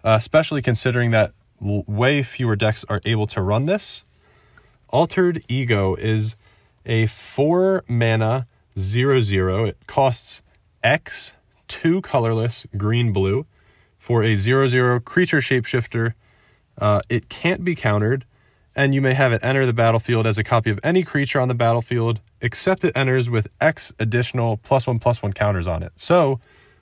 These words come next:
what this essentially is, is a more beefy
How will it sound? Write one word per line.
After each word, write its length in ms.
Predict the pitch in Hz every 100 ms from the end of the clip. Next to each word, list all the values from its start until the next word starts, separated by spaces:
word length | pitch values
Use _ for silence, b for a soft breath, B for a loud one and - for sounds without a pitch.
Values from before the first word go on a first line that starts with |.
| b
what 160 | 165 190
this 180 | 214 147
essentially 480 | 127 151 - 127
is, 340 | 127 120 117 - b b b b b b b b -
is 420 | 131 127 117 120 -
a 340 | 110 120 113 - _ - 110 -
more 240 | 120 151 170
beefy 640 | 117 143 139 147 143